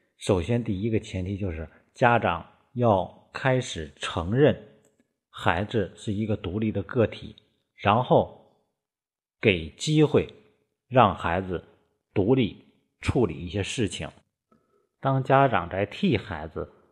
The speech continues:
或者说主导孩子来做一些事情的时候，他自己没有当自己的事情，那很多的问题他就不会自己来去思考，也就是等、依赖、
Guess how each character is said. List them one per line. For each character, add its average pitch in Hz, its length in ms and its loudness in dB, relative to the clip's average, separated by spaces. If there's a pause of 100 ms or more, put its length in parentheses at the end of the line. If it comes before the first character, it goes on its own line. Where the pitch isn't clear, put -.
(140)
或 131 220 4
者 87 180 -6
说 113 420 0 (460)
主 120 260 4
导 92 260 6
孩 87 340 -6
子 85 200 -6 (300)
来 98 160 0
做 113 240 4
一 92 60 0
些 104 120 0
事 117 220 0
情 92 160 -2
的 87 80 -4
时 73 80 -12
候， 78 180 -10 (300)
他 139 140 0
自 139 140 0
己 101 80 -6
没 92 140 -2
有 127 140 4
当 127 220 2
自 143 120 -2
己 92 120 -6
的 90 80 -6
事 135 200 2
情， 76 220 -6 (320)
那 120 140 2
很 87 180 -2
多 104 100 -4
的 113 80 -4
问 127 160 -2
题 104 160 -8
他 101 120 -4
就 101 100 -4
不 107 220 -4
会 117 180 2
自 117 180 -2
己 85 140 -10
来 82 120 -10
去 87 120 -8
思 92 220 -8
考， - 500 -10 (200)
也 87 160 -2
就 107 160 -2
是 95 200 -6
等、 104 120 2 (760)
依 117 160 0
赖、 113 300 4